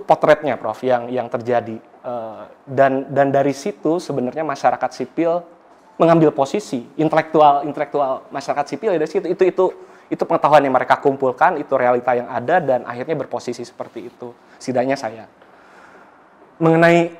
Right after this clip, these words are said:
mengenai menang tanpa menyakiti ini menarik, Prof. Eh, victory without defeat. Karena polanya yang saya lihat, taruhlah pemerintah gitu ya, kita sebut institusi yang dipimpin Jokowi,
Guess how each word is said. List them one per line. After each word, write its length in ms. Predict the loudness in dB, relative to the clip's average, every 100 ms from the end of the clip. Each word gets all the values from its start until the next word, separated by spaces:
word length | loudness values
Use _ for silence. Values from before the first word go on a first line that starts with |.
| -14
mengenai 360 | -2 0 4 4
menang 300 | 4 4 4 2
tanpa 560 | 0 0 6 6 4 -2 -16 -20 _ _ -4
menyakiti 480 | 2 2 4 2 4
ini 80 |
menarik, 320 | 4 4 2 0
Prof. 240 | -2 -4 -4
Eh, 320 | 0 2 2
victory 400 | -2 2 4 6
without 320 | 8 8 6
defeat. 480 | 2 4 2 2 0
Karena 400 | 2 4 4 2 -10 -20 -20 _ -4 8
polanya 480 | 10 10 6 0
yang 80 | 0
saya 160 | 0 0
lihat, 400 | 0 -4 -6 -10 _ _ _ _ -20 _ _ _ _ _ _ _ _ -20 -6
taruhlah 400 | 4 6 6 2
pemerintah 560 | 2 2 4 2 0 -2
gitu 240 | -4 -12
ya, 40 | -10
kita 80 | -8
sebut 240 | -8 -8
institusi 560 | -10 -12 -12 -12 -8 -6
yang 160 | -6 -8
dipimpin 400 | -14 -12 -12 -12
Jokowi, 320 | -10 -10